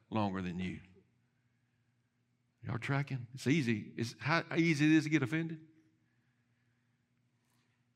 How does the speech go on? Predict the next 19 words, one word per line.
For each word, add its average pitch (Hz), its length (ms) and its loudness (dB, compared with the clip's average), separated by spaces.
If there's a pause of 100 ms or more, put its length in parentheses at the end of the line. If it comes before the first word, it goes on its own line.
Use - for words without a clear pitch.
(220)
and 120 140 2
lose 135 300 8
a 110 80 2
single 127 440 2
eye. 139 260 0 (1000)
And 107 260 -2
Peter's 160 380 6
dealing 135 300 6
with 123 200 2
deceptions 123 560 0
that 113 100 0
he 156 60 4
don't 139 140 2
even 107 140 4
know, 104 440 0
not 117 260 4
even 104 180 0
aware 110 320 0
of. 71 220 -6